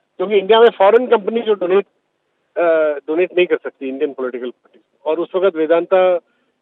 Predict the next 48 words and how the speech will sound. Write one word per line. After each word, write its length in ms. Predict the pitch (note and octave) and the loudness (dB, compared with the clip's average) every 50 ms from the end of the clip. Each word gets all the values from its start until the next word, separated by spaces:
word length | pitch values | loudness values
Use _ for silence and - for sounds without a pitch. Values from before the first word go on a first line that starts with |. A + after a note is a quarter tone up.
| _ _ | _ _
फॉरेन 220 | - D3 D#3 E3+ F3+ | -2 0 0 0 -2
कंपनी 320 | F3 F3 E3 E3 F3 F3+ | -2 -4 -2 -2 -2 -2
के 60 | F3+ | 0
definition 480 | F3 D#3 D3 C3+ D#3+ D#3+ D#3 D3 - E3 | 0 0 -2 -2 -2 -2 -2 -2 -4 -6
में 100 | D3+ C#3+ | -6 -4
आती 200 | B2+ A#2 - B2 | -6 -6 -8 -12
थी। 220 | - - A2 G#2 _ - | -14 -14 -16 -18 _ -12
इक्यावन 360 | C3 - D3 D3 D#3 D#3+ D#3 | -4 -2 0 2 2 0 -2
परसेंट 400 | - D3 B2 - D#3+ D#3 D3 - _ _ _ C#3+ C3+ C3+ B2+ A#2 A2+ - B2 | -4 -8 -8 -6 -6 -8 -8 -10 _ _ _ -10 -8 -6 -6 -8 -10 -12 -10
वेदांता 400 | B2+ C3 C3+ C3+ C3+ C3 D3+ C#3+ | -8 -6 -6 -6 -4 -4 -4 -4
का 160 | C#3 D3 D3 | -4 -4 -6
stake 280 | - _ - D3+ D3+ D3+ | -8 _ -8 -8 -8 -8
था 200 | _ - D3+ D3+ | _ -6 -4 -4
इस 100 | D3+ C#3 - - | -4 -6 -8 -10
कंपनी 280 | C#3+ C3+ - C#3 D3 | -12 -12 -12 -12 -12
में, 180 | C#3+ C#3+ C#3 C3 B2 B2+ | -10 -8 -10 -10 -10 -10
जो 220 | C3+ C3 B2+ A#2+ _ _ _ _ _ _ - | -10 -10 -10 -12 _ _ _ _ _ _ -14
हिंदुस्तान 340 | B2+ C3+ C3 - - C#3 C3+ | -12 -12 -10 -8 -8 -6 -6
वाली 200 | C3 C3 C3 B2+ | -6 -6 -8 -8
कंपनी 260 | - C3 B2 C3 D3+ | -10 -10 -10 -8 -6
में, 100 | F3+ G3+ | -6 -6
तो 100 | - A3 | -4 -4
वो 80 | G#3+ G#3 | -4 -4
control 420 | - - F3+ E3 - F3+ G3 G3 | -4 -6 -8 -6 -2 -2 0 0
ब-, 200 | F#3 D#3 E3 - - _ - | 0 -2 -4 -4 -8 _ -8
लंदन 260 | D3 D#3+ E3+ F3 F#3 F3+ | -8 -4 -2 -2 0 2
वाली 240 | F3 F3 E3+ F3 | 2 0 0 0
कंपनी 300 | D#3+ E3 D3 B2+ C#3 D3 | -2 -6 -6 -8 -8 -10
कर 80 | B2+ B2 | -10 -10
रही 180 | A2 A2 A2+ G#2+ | -10 -12 -14 -18
थी। 180 | - _ _ _ | -18 _ _ _
तो 60 | - G#3 | -6 -4
उसमें 380 | - G#3 F#3+ - - C4 C4 | -4 -4 -6 0 2 2 4
भी 100 | C4+ C4+ | 4 4
ये 60 | C4 | 4
लोग 140 | C4 C4 A#3+ | 4 4 2
फंसे 260 | - - G3+ F#3+ G#3 | 2 0 0 2 2
हैं, 220 | G#3 G3 F#3+ F#3 D#3+ - _ _ _ - | 2 2 2 0 -2 -6 _ _ _ 0
बार-बार 340 | F3 G3+ A3 G#3 A3 A#3 | 2 2 2 2 2 2
ही 60 | A#3+ A#3 | 2 0
controversy 580 | - G3 F#3+ F#3+ F#3+ G#3 G#3+ G#3 F3+ - A#3 | 0 0 0 0 2 2 2 0 0 -2 -4
में 80 | A#3+ A3+ | -4 -2
फंसते 320 | - F3+ D#3+ - - F3 | -2 -4 -6 -2 2 2
हैं। 220 | D#3+ D3 B2+ A2+ G2+ - - - - | 2 2 2 -2 -8 -14 -20 -10 -2
ये 200 | F#3 G3+ G#3+ G#3+ | 0 2 2 2
इन, 140 | G#3+ G#3+ G3+ - _ - | 0 -2 -6 -10 _ -4
इनकी, 360 | F#3+ G3 F#3+ - A3 A3+ A3+ | -4 -4 -4 -6 -10 -8 -6
मतलब, 340 | G#3 G#3 G3 G#3+ A3+ G3+ | -6 -6 -4 -4 -4 -6